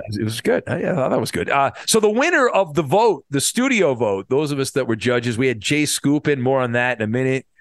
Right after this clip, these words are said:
Uh, the studio vote, the top three on the studio vote, we had Ohio Al came in in third place. So he got the bronze medal.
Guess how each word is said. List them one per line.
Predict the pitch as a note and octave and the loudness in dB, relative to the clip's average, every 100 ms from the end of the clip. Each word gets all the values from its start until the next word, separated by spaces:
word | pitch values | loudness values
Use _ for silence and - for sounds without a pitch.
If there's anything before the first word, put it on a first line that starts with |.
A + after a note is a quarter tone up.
| - _ _ _ _ | -20 _ _ _ _
Uh, | - D#2+ E2 E2 | -10 -6 -4 -4
the | G#2+ A2+ A2+ A2+ - _ _ _ - | -2 0 2 0 -4 _ _ _ -4
studio | - - - G#3+ A#3+ A3 G3+ F3 | -2 -2 -2 0 2 2 4 2
vote, | C#3 C3 D3 A#2+ G#2 G#2+ _ _ _ _ _ _ _ _ - | 2 2 2 2 0 -4 _ _ _ _ _ _ _ _ -4
the | B2+ | -2
top | C3 - - G3+ A3+ A3+ - | -2 -4 0 2 2 -2 -14
three | - - F3+ F#3+ G#3+ F#3 D#3+ D3+ | -14 -2 0 2 2 2 0 0
on | C#3 C3+ | 0 0
the | C3 | -2
studio | - F3 D#3+ | -2 0 2
vote, | C3+ C3+ | 2 2
we | C3+ | 2
had | C3+ C3+ B2 - | 2 0 -2 -2
Ohio | C3 B2 - E3+ G3+ G#3+ G3 E3 - | -2 0 -2 2 2 2 2 0 0
Al | D#3 D#3+ D3+ B2 G2+ F#2 A#2+ D3+ _ _ _ _ _ _ _ _ _ _ _ _ | 0 2 2 2 0 -2 -4 -8 _ _ _ _ _ _ _ _ _ _ _ _
came | - E3+ E3+ | -4 -2 0
in | E3 D#3 D3+ D3 - _ | 2 0 0 -4 -8 _
in | C3+ B2+ | -4 -4
third | - F3+ D#3+ | 0 0 2
place. | D#3 C3+ | 0 2
So | C3+ | 0
he | F3 | 0
got | F3 D#3 | 0 0
the | C#3+ | -2
bronze | A#2 C#3 C#3+ C#3 A2+ | 0 0 0 0 0
medal. | B2+ B2 A#2+ A#2+ | 0 2 0 -2